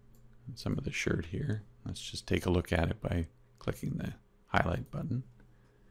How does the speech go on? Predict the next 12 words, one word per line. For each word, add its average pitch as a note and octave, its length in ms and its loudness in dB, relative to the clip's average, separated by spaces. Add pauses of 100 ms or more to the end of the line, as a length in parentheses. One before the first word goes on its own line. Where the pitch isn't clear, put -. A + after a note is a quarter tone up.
(300)
And C#3+ 100 10
that's, - 260 6
that's - 240 8
probably F#2 420 10
good. - 220 4
What G2 140 8
I'm G2 100 8
going F#2 140 8
to F2+ 80 8
do G2+ 260 10
is - 320 4 (280)
I'll F2 380 4